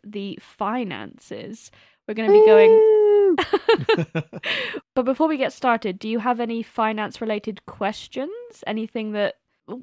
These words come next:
Speaker 1: we should try and answer in case they're not in our notes?
Speaker 2: How much was David's salary?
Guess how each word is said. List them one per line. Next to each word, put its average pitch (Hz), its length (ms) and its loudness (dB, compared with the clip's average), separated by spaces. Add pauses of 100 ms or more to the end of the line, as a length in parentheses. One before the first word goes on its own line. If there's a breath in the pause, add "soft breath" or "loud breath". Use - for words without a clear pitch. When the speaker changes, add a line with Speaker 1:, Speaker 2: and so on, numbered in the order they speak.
(200)
Speaker 1:
we 240 120 -4
should 214 220 -10
try 220 240 -2
and 208 120 -8
answer 214 400 -8
in 202 80 -10
case 208 200 -10
they're 196 120 -8
not 196 160 -6
in 190 80 -8
our 190 100 -6
notes? - 640 -12 (420)
Speaker 2:
How 262 260 0
much 269 400 -2
was 240 200 2
David's 214 440 0
salary? 202 640 -4